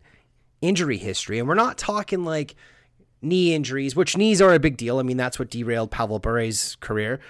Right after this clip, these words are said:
But, like, concussions, right? Concussions are a whole other ballgame. And we've seen players, you know, have to retire early due to concussions. I mean, I look at, uh, was it Keith Primo?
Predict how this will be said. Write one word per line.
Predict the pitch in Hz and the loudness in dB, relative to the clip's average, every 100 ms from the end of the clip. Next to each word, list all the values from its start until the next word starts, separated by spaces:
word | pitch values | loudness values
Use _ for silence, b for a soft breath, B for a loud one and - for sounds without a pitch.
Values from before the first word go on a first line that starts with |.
| B B | B B
But, | 147 | -4
like, | 180 | -4
concussions, | - 165 - 214 - 101 95 95 | -4 -8 2 2 2 -4 -10 -6
right? | 120 160 - _ b b - | -4 -4 -8 _ b b -12
Concussions | 160 - 226 - 214 156 | -8 2 2 2 0 0
are | 139 | 0
a | 117 | -2
whole | - - 190 202 196 | -10 4 8 10 8
other | 180 160 | 6 4
ballgame. | 123 120 117 104 101 | 2 0 0 -8 -8
And | 110 | -6
we've | 123 131 | -6 -4
seen | - 185 196 | -2 2 2
players, | 156 123 117 110 107 - B B B B | 2 0 0 -2 -4 -6 B B B B
you | 131 | -4
know, | 110 110 107 b b b | -2 -4 -8 b b b
have | - 151 - | 0 0 0
to | |
retire | 143 131 - 147 139 - | -2 -2 -2 0 0 0
early | 160 180 160 131 | 0 2 2 -2
due | 104 135 139 | -2 -2 -2
to | - | -4
concussions. | 123 107 139 - 87 - - | -8 0 0 0 -6 -10 -8
I | 120 | -6
mean, | 123 | -6
I | - 135 | -2 0
look | 143 147 | 0 0
at, | 139 127 - | -2 -2 -2
uh, | 120 117 113 110 b b b b b b - | 0 0 0 -4 b b b b b b -6
was | 127 | -4
it | 117 _ - - - | -4 _ -20 -20 -12
Keith | - 190 208 | 0 2 4
Primo? | - 214 240 277 | 6 6 6 4